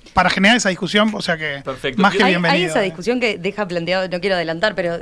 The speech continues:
Speaker 3: sobre el futuro, ¿no? De cómo esto cam-, cambia algo, ¿nos cambian algo? ¿Nos va
Speaker 2: Bueno, yo dejo una, planteado una
Speaker 3: Deja
Speaker 2: hipótesis que creo que sí, este,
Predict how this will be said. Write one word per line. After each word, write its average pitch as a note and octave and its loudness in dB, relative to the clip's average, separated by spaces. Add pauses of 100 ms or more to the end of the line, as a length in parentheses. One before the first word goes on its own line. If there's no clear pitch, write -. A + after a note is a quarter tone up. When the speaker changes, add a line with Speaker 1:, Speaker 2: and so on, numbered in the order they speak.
(200)
Speaker 3:
sobre G#3+ -2
el F#3+ -6
futuro, A3+ -2
¿no? G#3+ 0
De A3+ -2
cómo C4 0
esto A#3+ -2
cam-, F3+ 0 (180)
cambia C4+ 2
algo, D4+ -2
¿nos E3 -10
cambian B3+ -2
algo? C4 -4
¿Nos E3+ -6
va G#3 -2
Speaker 2:
Bueno, D3 0
yo E3 0
dejo G#3+ 2 (160)
una, E3 -4
planteado D3+ -2
una A#3+ 2
Speaker 3:
Deja C4+ -2
Speaker 2:
hipótesis F#3+ -2
que C3 -8
creo C#3+ -2
que C#3 -6
sí, G3+ -6
este, A#2+ -10